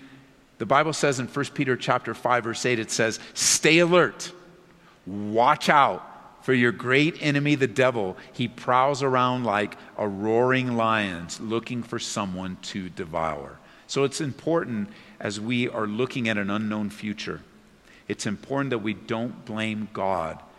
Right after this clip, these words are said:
for the difficulties in our lives. It's super important we have the right perspective. We're not to blame God for the way that things are working out right now and the way things are happening. The world has been under the authority of the enemy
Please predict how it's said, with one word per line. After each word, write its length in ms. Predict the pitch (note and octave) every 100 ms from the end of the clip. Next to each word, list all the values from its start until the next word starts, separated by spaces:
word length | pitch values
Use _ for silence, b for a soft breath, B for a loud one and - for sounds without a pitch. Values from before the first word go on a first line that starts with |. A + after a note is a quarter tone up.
| B _
for 100 | G2+
the 100 | F#2+
difficulties 680 | E2+ G2+ F2+ - F2 F#2+ E2+
in 80 | E2+
our 140 | E2
lives. 480 | D#2+ E2 D#2+ - - _ _ _ _ _ _ _ _ _ _ _ _ _ -
It's 160 | - -
super 560 | - - D#3 D#3 D3
important 460 | B2+ - B2+ B2 A2
we 80 | G#2
have 220 | G#2 F2+
the 80 | G2+
right 420 | G2+ A2+ - -
perspective. 760 | A2 - - G#2+ - - D#2+ - - _ _ _ B B B B G#2+
We're 80 |
not 220 | B2 D3 E3
to 80 |
blame 400 | D#3 C3+ C#3 C#3+
God 280 | B2 A#2 A#2+
for 120 | -
the 100 | G2+
way 240 | F#2+ G#2 A2
that 140 | G2+
things 320 | - G2+ G2
are 40 | F#2
working 360 | E2+ G2 F#2
out 200 | F2+ F2+
right 220 | - E2+ D#2+
now 300 | D#2+ E2 - B B B -
and 120 | F2+
the 60 |
way 240 | F2 G2 G2+
things 300 | - F#2+ F2+
are 80 | D2+
happening. 520 | F2+ F2+ F2 E2 D#2+ B B B B -
The 80 | G2
world 340 | A#2 B2+ C#3
has 120 | A#2+
been 280 | G2+ A2 A2 -
under 340 | A#2 A#2 A#2+
the 160 | A2+ G#2+
authority 560 | F2 - G#2+ A2+ A#2
of 100 | A2+
the 200 | F#2 F2+
enemy 420 | F#2+ G#2+ A#2 B2